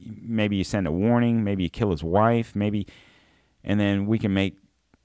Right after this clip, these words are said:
your name disappear off the black book, or people won't really talk about it. Mm, we can make it look like an accident. You know, we'll call it a prop gun. We'll say it was an accident and that you didn't mean to do it. And then we'll create other,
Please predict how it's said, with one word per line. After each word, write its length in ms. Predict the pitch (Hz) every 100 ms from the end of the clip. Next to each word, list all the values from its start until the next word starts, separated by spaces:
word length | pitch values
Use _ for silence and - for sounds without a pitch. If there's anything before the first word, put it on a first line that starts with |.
| -
your 240 | 120 110
name 240 | 107 104 98
disappear 380 | 92 95 104
off 120 | 98 87
the 80 |
black 340 | 73 92 90 -
book, 300 | 98 101 -
or 60 |
people 280 | 80 101 92
won't 120 | 87
really 200 | 92 90
talk 360 | 82 - 101 -
about 260 | 101 101 107
it. 140 | 104 - - - _ _ _ _ _ _ _ _ _ _ _ _ _ _ _ _ -
Mm, 260 | 104 101 - - - -
we 100 | 104
can 120 | 95
make 180 | 101 98
it 60 |
look 160 | 95 104
like 180 | 101 98
an 100 | 85
accident. 640 | 104 - 104 104 101 104 -
You 80 |
know, 80 | 92
we'll 100 | 92
call 240 | - 87 95
it 60 |
a 40 | 90
prop 400 | - 92 85 71
gun. 300 | 95 98 95
We'll 100 | 85
say 240 | - 95
it 60 | 92
was 160 | 90
an 100 | 90
accident 640 | 87 92 - 92 95 92 -
and 120 | 85
that 60 | 82
you 120 | 90
didn't 260 | 90 64
mean 220 | 90 98 92
to 80 |
do 260 | 80 90 92
it. 200 | 95 95 _ _ _ _ _ _ _ _ _ -
And 140 | 92
then 200 | 92 90
we'll 140 | 90
create 520 | - - 104 101 101 -
other, 480 | 95 101 107 101